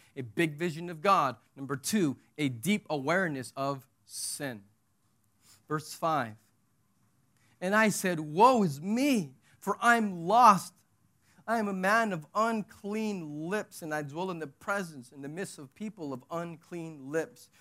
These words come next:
For my eyes have seen the King, the Lord of hosts." When Isaiah sees God in his splendor and how big he is,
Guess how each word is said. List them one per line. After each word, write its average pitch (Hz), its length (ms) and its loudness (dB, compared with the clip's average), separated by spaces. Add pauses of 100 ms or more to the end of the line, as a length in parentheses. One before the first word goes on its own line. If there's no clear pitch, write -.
(120)
For 165 160 -4
my 143 260 0
eyes 165 400 0
have 147 160 -6
seen 202 380 -6
the 139 80 -16
King, 180 580 -4 (220)
the 147 80 -6
Lord 165 580 2 (200)
of 135 120 -4
hosts." 165 540 -4 (1200)
When 208 180 2
Isaiah 190 580 6
sees 240 640 4
God 214 420 10
in 180 100 2
his 165 200 -6
splendor 208 500 2
and 165 80 -2
how 165 120 2
big 202 400 4
he 226 200 2
is, 170 200 6